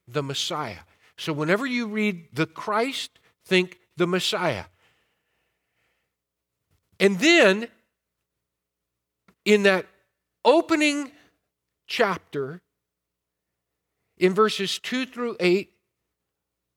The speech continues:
Mark tells us that Jesus comes in fulfillment of Isaiah and the prophets. And then at his baptism, Jesus is confirmed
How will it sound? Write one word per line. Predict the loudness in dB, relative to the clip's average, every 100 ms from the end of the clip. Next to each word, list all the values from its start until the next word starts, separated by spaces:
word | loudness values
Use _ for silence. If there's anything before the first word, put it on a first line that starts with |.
| _ _
Mark | -2 -2 -4
tells | 2 2 4 0
us | -4 -2
that | -4 -2
Jesus | -4 -2 -2 -4 -6
comes | -8 0 2 2 -2
in | -4 -4 -4
fulfillment | -4 -4 -4 -18 -4 0 2 0 0 -2 -6 _ _ _ _ _ _ _ _ _
of | 0 4
Isaiah | 2 2 2 4 2 2
and | 2
the | 0
prophets. | 0 0 0 -2 -14 -14 -14 -14 -16 _ _ _ _ _ _ _ _ -20 -4
And | -2 4
then | 4 4
at | 2
his | 0 0
baptism, | 2 4 2 -2 -2 -2 -8 -12 _ _ _ _ _ _ _ _ _ -6
Jesus | 2 4 4 0 -2
is | 0 -2
confirmed | -2 0 0 0 -8 0 2 4 2 0